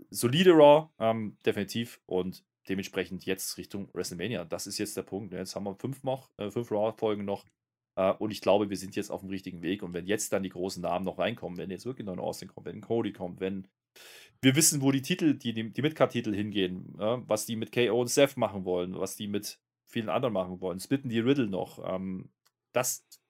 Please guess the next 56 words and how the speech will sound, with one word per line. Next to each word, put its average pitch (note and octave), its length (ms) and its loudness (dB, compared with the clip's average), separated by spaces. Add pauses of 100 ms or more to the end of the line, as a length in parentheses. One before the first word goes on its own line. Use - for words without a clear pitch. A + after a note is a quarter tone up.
(340)
ist, F3 220 2
da D#3 60 8
ist A3 180 2
schon E4+ 160 4
noch B3+ 80 6
ein G3+ 60 2
bisschen A3+ 240 2
was F#3 140 2
zu D#3 80 4
erzählen C#3+ 440 2
und C3+ 120 -6
ein B2+ 100 -8
bisschen C#3 360 -4
was, B2+ 220 -2
äh, A#2 200 0
was A2 160 -2
man G#2+ 100 -8
jetzt G#2+ 180 -6
rausfeuern C3 480 0
kann C3+ 240 -2
und G#2 140 -12
das - 140 -4
hat A#2+ 120 -2
man, A2 120 -6
glaub G#2 180 0
ich, A2 160 -6 (260)
die - 40 -4
letzten A2 320 0
zwei, G2 200 0
drei G2 180 0
Wochen F#2 160 -4
zurückgehalten. - 600 -8
Das - 160 -12
hat G2 100 -10
man F#2 100 -10
schon F#2+ 80 -12
ein F#2+ 40 -10
bisschen F#2+ 200 -8
gemerkt, F#2+ 300 -4
da F#2 60 -4
hat F#2 140 -4
man F#2 80 -10
sich F2 160 -16
nur F#2 220 -4
auf - 80 -14
diese F2 280 -12
Chamber-Geschichte G2 1040 -6
konzentriert A2 540 -4 (520)
und G#2+ 120 0
jetzt A#2+ 160 8
fängt A2+ 180 6
man G#2+ 120 2
wieder G2+ 200 4
an, F#2+ 300 0
ähm, F#2 260 -4
weitere F#2 320 -2